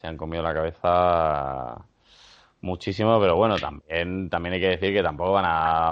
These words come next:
poner Pulgarcita y Batman, yo qué sé, es que no sé,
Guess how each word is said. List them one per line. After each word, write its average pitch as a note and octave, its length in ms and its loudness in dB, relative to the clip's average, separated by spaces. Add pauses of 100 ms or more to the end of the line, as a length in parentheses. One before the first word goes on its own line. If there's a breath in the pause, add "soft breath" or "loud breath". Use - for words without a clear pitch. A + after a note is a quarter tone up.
poner E2 480 -4
Pulgarcita E2+ 720 -2
y E2+ 440 -4
Batman, F2+ 460 -2
yo E2+ 120 -6
qué D#2+ 100 -6
sé, G2+ 280 -4
es D#2 80 -18
que D#2+ 420 -10 (1800 loud breath)
no E2 160 -10
sé, F2+ 240 -10